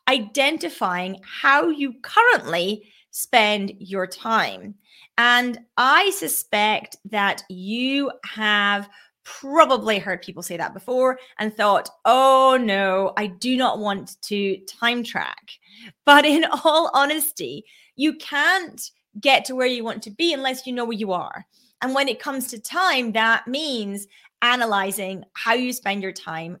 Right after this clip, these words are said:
and where you spend your time. In my business, we time track all the time. Everyone time tracks.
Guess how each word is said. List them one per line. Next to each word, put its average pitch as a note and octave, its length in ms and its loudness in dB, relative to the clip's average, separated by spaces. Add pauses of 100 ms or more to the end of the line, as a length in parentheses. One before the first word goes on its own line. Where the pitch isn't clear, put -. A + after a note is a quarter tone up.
and F#3 180 -6
where E3+ 200 -6
you F3+ 140 -8
spend D3+ 340 -12
your - 80 -12
time. E3+ 460 -2 (400)
In C4+ 160 0
my C#4+ 180 6
business, E4+ 400 -6
we C#4+ 180 -2
time A#3+ 260 -8
track G3 340 -2 (140)
all G#3+ 120 -2
the G#3 80 -6
time. F#3 260 -10
Everyone G3 360 -4
time F#3+ 240 -6
tracks. - 400 -10